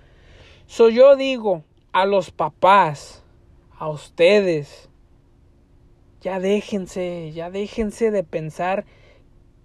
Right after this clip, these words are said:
mediocres. Eso de, de, "No, si Dios qui-," Di-, Dios siempre va a querer, Dios siempre va a querer.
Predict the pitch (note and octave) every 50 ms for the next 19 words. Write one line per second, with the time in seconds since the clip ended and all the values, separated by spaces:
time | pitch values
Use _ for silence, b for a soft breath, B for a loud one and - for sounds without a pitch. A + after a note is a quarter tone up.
0 | _ _ _ - F3 E3+ E3+ D#3+ D3+ D#3 D#3 E3+ F#3 G3+ G3 - - E3+ E3 D3+
1 | C#3+ C3+ - - - _ _ _ _ _ _ _ _ _ _ _ _ _ _ _
2 | _ _ _ _ _ _ _ _ _ _ _ _ _ _ _ _ _ - F#3 G3+
3 | A3 - - B3+ A3+ G#3+ G#3 G3 F3+ D#3 b b b b b b b b - F3+
4 | F#3 F#3+ G3+ A3+ A#3+ A#3+ C4 B3+ A#3 - - A#3 A3+ A3+ A#3+ B3 A#3+ - - -
5 | - - E3 D#3+ F#3+ F3+ - C#4 F#3 G3+ G#3+ A#3 A#3+ A3+ - - - G#3 A3 A3+
6 | A#3 G#3+ - A3 G#3 G3 G3 G3+ G#3 - - F#3+ F3 F3+ G3 A3 A3 G3+ F3+ E3
7 | D#3+ - _ - E3+ E3+ F#3 G#3 A3 A3+ A3+ - - - A3 G#3+ G#3+ G#3 - G#3+
8 | G3+ G3 F#3+ F3+ - F#3+ F#3 G3+ G#3 G3 F3